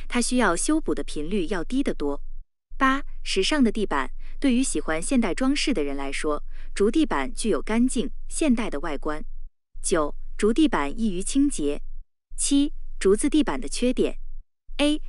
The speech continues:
长期暴晒后都可产生反翘变形现象，水泡损坏后不可修复。B，有些竹地板是在海外制造的，可能含有释放甲醛。建议选购已获得林业管理委员会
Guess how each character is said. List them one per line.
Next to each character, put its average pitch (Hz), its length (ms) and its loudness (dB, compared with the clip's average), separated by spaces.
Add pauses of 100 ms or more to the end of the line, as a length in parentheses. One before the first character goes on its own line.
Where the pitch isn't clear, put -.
长 190 200 0
期 311 160 2
暴 294 160 4
晒 190 200 0
后 - 320 0 (100)
都 330 140 6
可 247 160 0
产 143 180 -2
生 190 240 0
反 170 220 -2
翘 185 260 2
变 240 220 0
形 147 180 -4
现 240 180 0
象， - 280 -2 (580)
水 - 240 2
泡 302 180 2
损 170 220 0
坏 196 160 -2
后 175 240 2
不 285 160 0
可 147 160 -2
修 202 220 0
复。 - 320 -2 (560)
B， 269 280 4 (280)
有 196 120 8
些 294 200 4
竹 214 160 2
地 302 120 4
板 143 300 0
是 - 140 0
在 104 100 0
海 143 240 0
外 262 180 2
制 202 160 -2
造 160 240 0
的， - 180 -4 (300)
可 202 140 0
能 190 100 2
含 214 240 2
有 190 200 4
释 - 180 0
放 107 160 0
甲 135 180 -4
醛。 143 380 -4 (560)
建 302 240 4
议 - 20 8
选 151 240 0
购 185 300 -2 (280)
已 214 100 6
获 302 180 4
得 185 240 2
林 202 180 0
业 285 140 4
管 190 220 0
理 240 140 2
委 185 140 0
员 143 160 -4
会 196 360 0